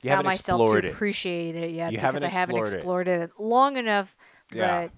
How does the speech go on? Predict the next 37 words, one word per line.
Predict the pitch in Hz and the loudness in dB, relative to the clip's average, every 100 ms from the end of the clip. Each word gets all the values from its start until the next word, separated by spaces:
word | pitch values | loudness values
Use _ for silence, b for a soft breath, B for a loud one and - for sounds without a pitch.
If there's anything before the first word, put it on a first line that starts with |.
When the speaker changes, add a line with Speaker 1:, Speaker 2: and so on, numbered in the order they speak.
| _ | _
Speaker 2:
But, | 175 | -4
but | 180 170 160 | -2 -2 -4
Speaker 1:
It's | 127 - | -6 -4
something, | 151 147 | -2 -4
Speaker 2:
yeah. | 147 135 | -2 -2
Speaker 1:
it's | - | -2
something | 170 170 151 | -4 -4 -4
that | 127 | -4
I'm | 107 107 110 | -2 -4 -2
really | 107 104 101 | -2 -2 -4
getting | 98 98 | -4 -6
into, | 90 90 101 98 b b b | -8 -8 -6 -8 b b b
and | 95 | -8
I'm, | 95 95 101 | -6 -6 -8
I'm | 95 104 | -10 -10
Speaker 2:
Yeah. | 165 | -8
Speaker 1:
proud | 147 156 | -8 -8
to | 147 | -10
say | - 151 | -8 -6
that | 135 123 | -6 -6
I | 120 120 | -4 -4
wrote | 120 131 | -2 -4
my | 123 104 | -4 -10
first | - 107 92 - | -10 -10 -10 -16
poem | - 113 110 113 113 _ _ _ - | -12 -8 -6 -6 -8 _ _ _ -14
ever. | 95 87 160 80 147 - _ _ _ _ _ _ _ _ _ _ _ _ _ _ _ _ _ _ _ _ _ _ - - - _ _ _ _ _ _ _ | -12 -12 -16 -20 -20 -20 _ _ _ _ _ _ _ _ _ _ _ _ _ _ _ _ _ _ _ _ _ _ -14 -14 -20 _ _ _ _ _ _ _
Okay, | 95 85 - | -18 -18 -10
totally | 120 110 101 | -6 -4 -4
unrelated, | 95 87 85 82 | -6 -8 -8 -8
so | 87 | -10
we're | |
gonna | 85 85 | -10 -6
wrap | 82 82 | -6 -6
it | |
up | 80 | -10
here. | 82 78 - | -10 -12 -4
But | 104 117 | -2 -2